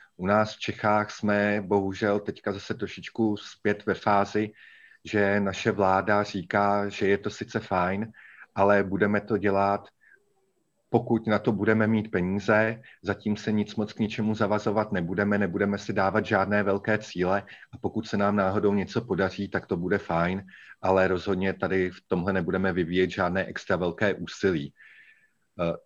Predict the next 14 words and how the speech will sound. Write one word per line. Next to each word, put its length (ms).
to 80
je 140
aspoň 320
taková 280
jako 200
oficiální 720
linka, 260
která 300
bohužel 520
teďka 280
v 60
České 300
republice 600
je. 260